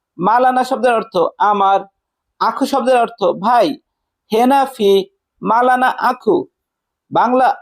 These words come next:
অর্থ হবে এখানে আমার ভাই আছে। প্রিয় ভিউয়ার্স, এরপরে যে আরবি বাক্যটি আমরা শিখব, সেই আরবি বাক্যটি হচ্ছে ইনতা এশ ফি বতাকা।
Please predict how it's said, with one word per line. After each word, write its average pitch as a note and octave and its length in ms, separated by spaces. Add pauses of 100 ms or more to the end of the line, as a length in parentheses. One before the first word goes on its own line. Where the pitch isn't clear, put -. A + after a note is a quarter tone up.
অর্থ G3+ 300
হবে A3 300 (420)
এখানে B3 400
আমার G3 320 (460)
ভাই G3+ 340
আছে। A#3+ 280 (1200)
প্রিয় C4 240
ভিউয়ার্স, G3 400 (380)
এরপরে C4 420
যে G#3 160 (180)
আরবি G3 260
বাক্যটি A3+ 480 (180)
আমরা G3 260
শিখব, A3 300 (600)
সেই A#3+ 200 (180)
আরবি B3 260
বাক্যটি C4+ 380
হচ্ছে B3+ 360 (640)
ইনতা C4+ 380 (340)
এশ A3 120 (520)
ফি B3+ 280
বতাকা। C4 500